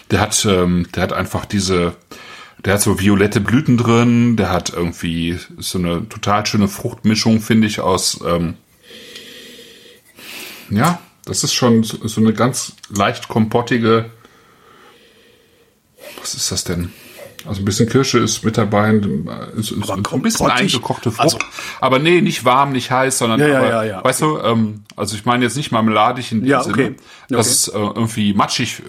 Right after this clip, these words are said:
Speaker 1: wäre.
Speaker 2: Du meinst dich, von
Speaker 1: aber
Speaker 2: der Dichte her so, ähm,
Speaker 1: Ja, irgendwie so, ne? Von
Speaker 2: Mhm.
Speaker 1: der, einfach nur vom Aroma,
Speaker 2: Mhm.
Speaker 1: ähm, wie sich sozusagen eine eingekochte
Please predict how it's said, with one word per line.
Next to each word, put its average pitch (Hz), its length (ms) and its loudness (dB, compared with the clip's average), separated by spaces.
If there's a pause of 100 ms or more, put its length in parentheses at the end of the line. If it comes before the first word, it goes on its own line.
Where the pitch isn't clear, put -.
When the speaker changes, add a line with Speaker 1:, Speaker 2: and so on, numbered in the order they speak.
(200)
Speaker 1:
wäre. 101 220 0
Speaker 2:
Du 127 80 2
meinst 151 280 -2
dich, 156 220 2
von - 80 0
Speaker 1:
aber 113 120 2
Speaker 2:
der 139 80 4
Dichte 156 340 0
her 120 280 0
so, 107 300 -4
ähm, 107 220 -10
Speaker 1:
Ja, 175 400 4
irgendwie 131 300 -6
so, 107 260 -4 (100)
ne? 127 180 -4 (200)
Von 139 180 0
Speaker 2:
Mhm. 123 40 0
Speaker 1:
der, 117 340 2 (640)
einfach 156 260 0
nur 165 160 2
vom 156 220 0
Aroma, 139 600 2
Speaker 2:
Mhm. 131 360 0
Speaker 1:
ähm, 120 460 0
wie 131 100 0
sich 135 220 -4
sozusagen 127 580 0
eine 113 220 2
eingekochte 127 880 0